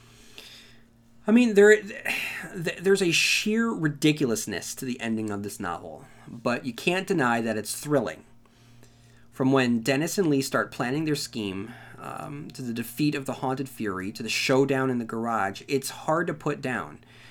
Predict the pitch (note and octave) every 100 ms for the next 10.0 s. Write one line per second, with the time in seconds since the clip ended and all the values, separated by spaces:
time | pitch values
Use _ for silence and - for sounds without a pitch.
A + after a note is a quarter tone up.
0 | - - A#2 A2+ C3+ - F#3 - D3 B2
1 | A#2 - A#2+ A2+ G#2+ A#2 A2 G#2+ G#2 A2
2 | - C3 A#2+ - - - - - - -
3 | - - - E3 - F3 E3 D#3 D3+ E3
4 | D#3+ D3 C#3 F3 E3+ E3 E3+ D3+ D#3 D#3
5 | D3+ D3+ D3 C#3+ - - C3+ D3 D3+ D#3
6 | D3+ C#3+ C3 - C#3+ C3+ - C#3+ B2 A#2
7 | A#2 A2 G#2+ G#2+ G#2 G2+ G#2+ - - -
8 | B2 - C#3+ C3+ C3 C3 A#2+ B2 B2 B2
9 | B2 A#2 A#2+ A#2+ A2+ - B2 A#2+ A2+